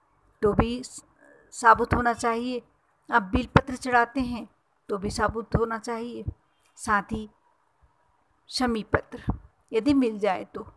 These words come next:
ज़रूरी नहीं है, लेकिन शमी पत्र भी शिव जी को अति प्रिय होते हैं। आप ये तीनों सामग्री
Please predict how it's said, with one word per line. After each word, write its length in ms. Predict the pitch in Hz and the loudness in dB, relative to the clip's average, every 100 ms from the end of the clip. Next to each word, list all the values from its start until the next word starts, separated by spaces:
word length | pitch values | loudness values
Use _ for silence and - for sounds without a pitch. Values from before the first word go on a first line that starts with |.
| - | -12
ज़रूरी 400 | 226 208 202 226 233 | 0 0 0 -4 -6
नहीं 300 | 226 254 220 | -2 -2 0
है, 200 | 208 285 - - _ - | -2 -6 -10 -20 _ -4
लेकिन 260 | 214 269 254 | 0 2 0
शमी 320 | - 220 220 | 0 -4 -2
पत्र 320 | - 220 233 | -4 -2 -4
भी 300 | 214 254 277 - _ _ _ | -2 -2 -2 -8 _ _ _
शिव 180 | - 240 | -8 -6
जी 160 | 190 233 | -6 -4
को 120 | 262 | -2
अति 340 | - - - 254 | -2 -4 -2 4
प्रिय 280 | - 214 180 | 4 4 -2
होते 340 | 196 - 208 | -2 -2 -12
हैं। 180 | 196 214 - - _ _ - - - _ | -12 -14 -20 -20 _ _ -20 -20 -20 _
आप 260 | 208 196 - _ _ _ 214 | 0 0 0 _ _ _ -8
ये 80 | |
तीनों 300 | 208 220 214 | -8 -6 -6
सामग्री 960 | 196 - _ _ 220 208 196 196 214 | -6 -12 _ _ 0 2 0 -4 -8